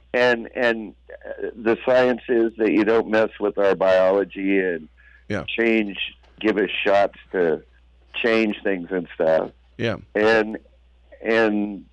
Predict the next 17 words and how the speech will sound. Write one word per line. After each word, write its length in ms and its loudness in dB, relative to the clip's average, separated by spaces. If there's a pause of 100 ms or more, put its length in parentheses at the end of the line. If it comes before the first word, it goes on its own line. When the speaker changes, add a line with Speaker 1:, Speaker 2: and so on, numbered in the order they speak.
(140)
Speaker 1:
nobody, 560 2
you 200 -2
know, 280 4
a 20 2
lot 320 4
of 260 0 (120)
the 440 -4 (220)
churches 600 0 (1080)
won't 380 2 (340)
say, 200 2
"Hey, 220 2
God 440 0
created 420 2
this 240 0
world, 480 0 (800)
and 200 0
God 520 2